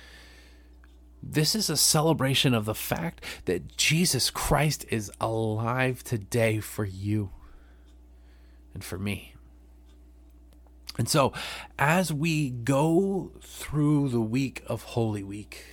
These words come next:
and, and every morning as we read the scripture, I want you to think about how what I am reading is helping you to experience Jesus.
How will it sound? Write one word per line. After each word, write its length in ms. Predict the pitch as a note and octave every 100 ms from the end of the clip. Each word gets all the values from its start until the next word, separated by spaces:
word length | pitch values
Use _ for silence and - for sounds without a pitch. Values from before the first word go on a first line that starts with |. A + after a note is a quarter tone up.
| - - - - - - - - - - - -
and, 320 | A2+ G2+ G#2
and 160 | C3 B2+
every 240 | D3+ D#3+
morning 380 | D#3 D#3+ D3+ C3
as 120 | A#2+
we 140 | A#2 B2
read 300 | A2 D3 C#3
the 80 | C#3+
scripture, 420 | - C3 - A#2+
I 60 |
want 280 | D#3 G3+ -
you 80 | E4+
to 80 | D#4
think 280 | - A3 G3
about 240 | D#3+ D3
how 340 | - F3+ E3 - - - -
what 180 | A#2 F3
I 120 | E3+
am 200 | D#3 B2
reading 400 | A2+ C#3 C3 A2
is 140 | G#2+ -
helping 400 | - D3 D3 A2
you 160 | G#2
to 240 | - - -
experience 1000 | - - - - G2+ G2+ G2 - - -
Jesus. 680 | - G2+ - - - -